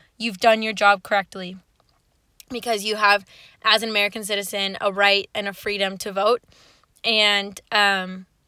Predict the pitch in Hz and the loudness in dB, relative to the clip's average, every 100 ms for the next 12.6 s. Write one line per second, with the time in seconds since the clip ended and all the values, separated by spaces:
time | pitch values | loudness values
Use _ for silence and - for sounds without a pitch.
0 | _ - 202 208 - 208 190 180 202 208 | _ -6 0 0 0 0 0 0 -2 0
1 | 202 202 - - 208 202 202 202 185 202 | 0 -2 -10 -6 -4 -4 -6 -8 -8 -8
2 | 196 196 190 _ _ _ - - - 220 | -8 -8 -14 _ _ _ -14 -10 0 4
3 | 202 196 202 196 196 - 190 196 185 202 | 4 2 -2 -4 -8 -12 -6 -4 -4 -6
4 | 196 190 190 190 190 185 185 190 190 185 | -8 -8 -6 -6 -4 -6 -6 -6 -4 -6
5 | 175 185 175 _ _ - 196 190 180 202 | -6 -6 -6 _ _ -10 -6 -6 -6 -10
6 | 185 202 185 185 - _ _ _ - - | -10 -12 -12 -12 -18 _ _ _ -14 -6
7 | 220 220 208 202 202 202 196 202 220 233 | 0 2 2 0 -2 -4 -6 -2 2 2
8 | 226 220 214 214 - 226 202 190 208 202 | 2 6 8 8 4 2 0 0 -4 -4
9 | 202 202 196 196 196 196 196 196 - 190 | -4 -6 -4 -4 -2 0 0 -2 -6 -6
10 | 190 190 196 196 190 190 185 - - 208 | -6 -6 -2 0 0 -4 -8 -14 -10 -8
11 | 190 185 185 226 247 240 - 220 214 - | -8 -10 -8 0 2 2 -2 -4 -4 -6
12 | 202 196 185 190 185 185 | -8 -8 -8 -10 -10 -12